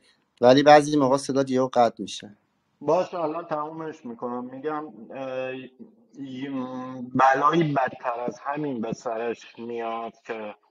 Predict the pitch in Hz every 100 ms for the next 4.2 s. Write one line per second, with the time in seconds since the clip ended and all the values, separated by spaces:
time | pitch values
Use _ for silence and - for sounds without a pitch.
0 | _ _ - _ _ _ _ 120 131 151
1 | 143 - 147 143 143 143 147 - 131 131
2 | 131 131 - - 131 - 139 123 110 110
3 | 120 120 113 - 120 120 113 98 90 95
4 | 92